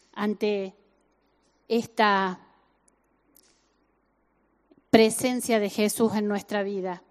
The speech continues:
¿Qué vamos a elegir? ¿Conectarnos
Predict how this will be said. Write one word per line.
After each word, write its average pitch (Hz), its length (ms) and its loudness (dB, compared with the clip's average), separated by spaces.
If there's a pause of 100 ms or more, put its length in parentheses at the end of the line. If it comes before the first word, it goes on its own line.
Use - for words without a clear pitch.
(1120)
¿Qué 349 140 4
vamos 269 340 4
a 214 60 2
elegir? 190 560 -4 (1600)
¿Conectarnos 262 1300 2